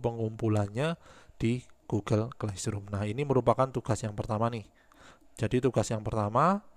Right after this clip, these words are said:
rekan-rekan mahasiswa diharuskan untuk menganalisis apakah kegiatan yang terjadi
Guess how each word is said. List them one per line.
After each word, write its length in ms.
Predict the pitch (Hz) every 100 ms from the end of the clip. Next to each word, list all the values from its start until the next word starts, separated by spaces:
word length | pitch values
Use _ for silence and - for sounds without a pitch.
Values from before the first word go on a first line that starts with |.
| - - - _ - -
rekan-rekan 560 | 123 127 113 - 117
mahasiswa 640 | 107 104 113 131 143 185 202 - - - -
diharuskan 560 | 107 107 101 139 165
untuk 320 | 127 117 139
menganalisis 720 | 120 120 113 110 110 147 190 -
apakah 480 | 120 110 110 - 214 - - - - - -
kegiatan 640 | 127 123 107 98 120 190 -
yang 240 | 139 120
terjadi 640 | 117 113 117 101 - 147